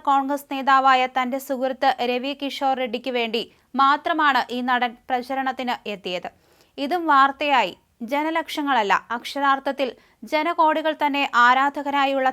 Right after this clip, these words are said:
താരമാണ് തെലുങ്കു നടൻ അല്ലു അർജുൻ. പുഷ്പയിലൂടെ പാൻ ഇന്ത്യൻ സൂപ്പർ സ്റ്റാറായി മാറിയ താരത്തെ കഴിഞ്ഞ ദിവസം ഹൈദരാബാദ് പോലീസ് അറസ്റ്റ് ചെയ്തത് ഇന്ത്യൻ സിനിമാ ലോകത്തെ ഞെട്ടിച്ചു. പുഷ്പ ടു റിലീസിന്റെ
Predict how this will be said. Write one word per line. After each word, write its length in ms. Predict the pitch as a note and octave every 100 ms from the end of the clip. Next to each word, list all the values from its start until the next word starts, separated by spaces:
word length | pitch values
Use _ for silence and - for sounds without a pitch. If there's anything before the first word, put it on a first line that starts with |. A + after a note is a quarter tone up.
| C4
താരമാണ് 540 | A#3+ A#3 B3+ A#3+ G3 - A#3+
തെലുങ്കു 320 | A#3 A#3+ C4 B3+
നടൻ 200 | A#3+ A#3 G#3+
അല്ലു 240 | G#3+ A3+ C4
അർജുൻ. 280 | F3 F#3 F3 _ _ _ _ _ -
പുഷ്പയിലൂടെ 680 | D#4 - F#4+ G4 F#4+ F#4 F#4 F#4
പാൻ 200 | D4 D4 D#4+
ഇന്ത്യൻ 200 | E4 D#4+ -
സൂപ്പർ 280 | D4+ D4 D4
സ്റ്റാറായി 440 | - D4+ C#4+ C#4+ C4+
മാറിയ 260 | C4 C4+ C4+ C4+
താരത്തെ 360 | C4 B3+ B3+ C#4 C4+
കഴിഞ്ഞ 240 | B3+ B3+ C4+
ദിവസം 300 | C4 B3+ F3 - _ _
ഹൈദരാബാദ് 640 | C4 C#4 D#4 D#4 D#4 D4+ C#4+
പോലീസ് 380 | C4+ C4+ C4+ C4+ - A#3+
അറസ്റ്റ് 300 | B3+ B3+ C4+
ചെയ്തത് 340 | C4+ B3+ B3 A#3 - _ - A#3+
ഇന്ത്യൻ 220 | A#3+ C4 C4+
സിനിമാ 300 | B3+ C4+ C#4+ C4+
ലോകത്തെ 340 | B3 A#3+ E3+ - G#3+
ഞെട്ടിച്ചു. 380 | G#3 G#3+ - F#3 _ _ _ _ _ E4
പുഷ്പ 400 | D#4+ - F#4 F#4 F#4
ടു 80 | F4 E4+
റിലീസിന്റെ 400 | D#4+ D#4 D#4+